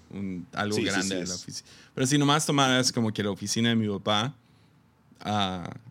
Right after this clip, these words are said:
Speaker 1: y lo pusieras sobre allá, creo, estoy casi seguro que el mío está un poquito más grande. Está más o menos del mismo
Speaker 2: Ah.
Speaker 1: tamaño, pero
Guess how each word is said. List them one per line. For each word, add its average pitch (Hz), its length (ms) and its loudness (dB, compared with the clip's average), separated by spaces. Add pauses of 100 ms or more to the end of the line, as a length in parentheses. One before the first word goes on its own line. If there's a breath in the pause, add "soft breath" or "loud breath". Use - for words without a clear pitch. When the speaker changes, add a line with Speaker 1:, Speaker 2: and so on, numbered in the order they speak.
(140)
Speaker 1:
y - 60 -6
lo 104 100 -2
pusieras 107 360 0
sobre 101 240 -4
allá, 104 300 -2 (500)
creo, 123 280 2 (160)
estoy - 260 -4
casi 202 220 -2
seguro 147 440 0
que - 100 -8
el 104 80 -4
mío 110 160 -2
está 110 260 -6
un - 220 -14 (300)
poquito 147 440 -4
más 147 200 -2
grande. 151 340 -4
Está 165 180 -4
más 175 240 0
o 170 40 0
menos 135 200 0
del 110 120 -4
mismo 110 260 -2
Speaker 2:
Ah. - 60 -8
Speaker 1:
tamaño, 90 440 -8
pero 92 260 -14